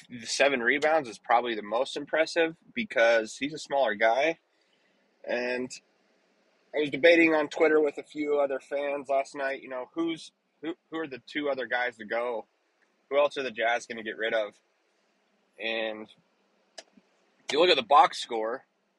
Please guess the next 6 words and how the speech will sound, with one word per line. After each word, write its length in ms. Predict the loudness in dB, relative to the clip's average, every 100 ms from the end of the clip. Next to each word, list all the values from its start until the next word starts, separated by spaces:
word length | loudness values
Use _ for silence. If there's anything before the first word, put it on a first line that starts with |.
| _ _ _ _ _ _ _ _
I 60 | -8
posted 380 | -4 -6 -6 -12
a 40 |
picture 460 | -4 -2 -2 -4 -4
on 220 | -4 -6
Twitter 460 | -4 -2 -2 -4